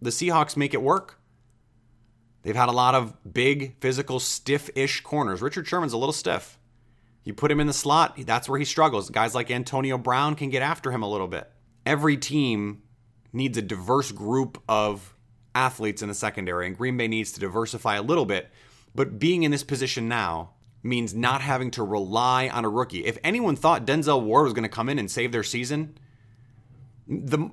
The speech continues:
the guys like Marshawn Lattimore are few and far between, and I think Denzel Ward is really good. I don't think he's as talented as Marshawn Lattimore. Now, maybe he's as talented as Tre'Davious White, who came in and was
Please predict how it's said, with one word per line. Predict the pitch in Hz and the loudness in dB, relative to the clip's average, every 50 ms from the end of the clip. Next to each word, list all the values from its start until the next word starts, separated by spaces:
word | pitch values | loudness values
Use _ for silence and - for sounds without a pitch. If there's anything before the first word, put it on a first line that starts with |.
| - | -10
the | - - - 127 139 | -12 -12 -4 -2 -2
guys | 143 - 151 170 202 180 | 2 4 4 4 4 2
like | 170 156 120 113 | 2 0 0 2
Marshawn | 131 139 143 - - 135 120 107 | 2 2 2 2 0 0 0 2
Lattimore | 104 107 113 113 104 95 90 85 | 2 2 2 2 0 -2 -2 0
are | - 101 101 | 0 0 0
few | - - - - 131 147 156 147 | 0 -4 -10 -4 0 2 4 4
and | 117 104 - | 2 2 -2
far | - 117 117 113 | -2 -2 -2 0
between, | 101 98 - - 110 101 90 | -2 -4 -8 -6 -6 -4 -2
and | 92 107 | -2 -2
I | 147 | -2
think | 151 180 147 110 | 0 -2 -2 0
Denzel | 123 120 120 113 117 107 | 0 -2 0 2 0 0
Ward | 107 110 117 107 | 2 2 2 2
is | 95 80 78 | 0 -2 -6
really | 80 101 117 120 120 113 | -6 -2 -2 0 0 0
good. | 98 90 107 107 117 123 131 127 - _ _ _ _ _ _ _ _ _ _ _ _ _ _ _ - | 0 0 0 0 0 -2 -4 -6 -14 _ _ _ _ _ _ _ _ _ _ _ _ _ _ _ -4
I | 127 123 | -4 -4
don't | 104 82 120 127 131 123 127 | -2 0 2 2 2 2 0
think | 117 101 98 | -2 -2 -2
he's | 110 107 92 87 | -4 -6 -6 -6
as | 85 | -10
talented | - - 101 98 95 92 - 90 85 | -6 -2 0 0 0 -2 -4 -6 -8
as | 80 | -6
Marshawn | 95 87 85 - - 71 69 | -6 -6 -6 -6 -8 -10 -8
Lattimore. | 71 64 57 - - - - - _ _ _ _ - | -6 -6 -6 -8 -10 -14 -16 -18 _ _ _ _ -12
Now, | - 107 98 98 98 | -4 0 2 2 2
maybe | 104 110 113 123 131 131 123 | 2 2 2 2 2 0 0
he's | 123 123 117 117 | 0 0 0 0
as | 117 110 | -2 -2
talented | - 120 113 120 120 113 120 | 0 0 0 0 0 -2 -4
as | 120 117 | -4 -4
Tre'Davious | - - 123 101 113 113 110 110 107 - - | -4 -6 -2 0 0 0 2 0 -2 -2 0
White, | 101 117 123 127 120 | 0 2 2 2 0
who | 120 - | -4 -6
came | - 123 120 123 120 | -6 -4 -2 0 2
in | 120 123 123 | 2 2 2
and | 110 98 | 0 -4
was | 98 95 | -4 -6